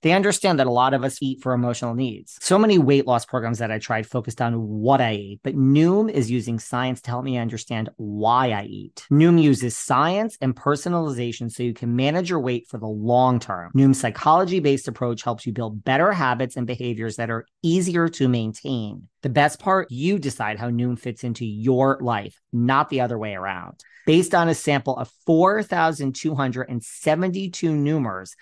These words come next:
ninety-eight percent say Noom helps change their habits and behaviors for good. How awesome is that? Sign up for your trial today at Noom dot com. That's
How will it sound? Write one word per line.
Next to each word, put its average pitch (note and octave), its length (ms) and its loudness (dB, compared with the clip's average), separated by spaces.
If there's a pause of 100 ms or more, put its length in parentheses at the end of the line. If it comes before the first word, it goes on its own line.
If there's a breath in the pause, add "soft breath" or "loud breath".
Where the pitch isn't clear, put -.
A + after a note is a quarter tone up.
(240 soft breath)
ninety-eight F#3 680 2
percent C#3 440 -4
say B2+ 220 -4
Noom C3 380 0
helps E3 420 -6
change C#3 380 -6
their A2 140 -14
habits D3 540 -2 (100)
and B2+ 120 -2
behaviors A#2+ 560 -4
for A2 220 -10
good. A#2 720 0 (320 soft breath)
How G#3+ 320 -2
awesome B2 340 0
is F#2 120 -12
that? G#2+ 440 -6
Sign D#3 260 2
up F3+ 100 2
for D3+ 120 0
your B2 140 2
trial D3+ 400 2
today C#3 320 0
at B2 100 -4
Noom C#3 420 0
dot A#2+ 280 0
com. F#2+ 320 -10
That's G2+ 260 -10